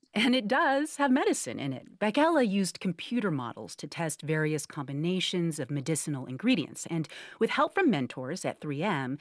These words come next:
and cancer researchers at the University of Virginia, he landed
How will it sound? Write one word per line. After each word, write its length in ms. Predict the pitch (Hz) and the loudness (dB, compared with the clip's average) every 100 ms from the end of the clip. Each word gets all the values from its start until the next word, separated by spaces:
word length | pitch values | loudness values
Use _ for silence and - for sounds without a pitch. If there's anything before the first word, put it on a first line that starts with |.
| - - | -12 -10
and 380 | 139 139 180 - | -6 -4 -4 -6
cancer 460 | 151 123 - 131 | -8 -6 -6 -8
researchers 880 | 123 113 - 131 113 156 190 262 - | -10 -10 -10 -10 -8 -6 -6 -6 -6
at 220 | 147 143 | -6 -6
the 80 | - | -4
University 720 | 147 208 226 185 190 - 170 156 | 0 2 2 0 -4 -4 -4 -4
of 80 | |
Virginia, 640 | 135 139 127 175 247 311 339 - - | -4 -8 -4 2 4 4 2 -4 -20
he 200 | - 240 | -6 -4
landed 560 | 220 214 247 320 359 359 | -2 0 2 2 0 -2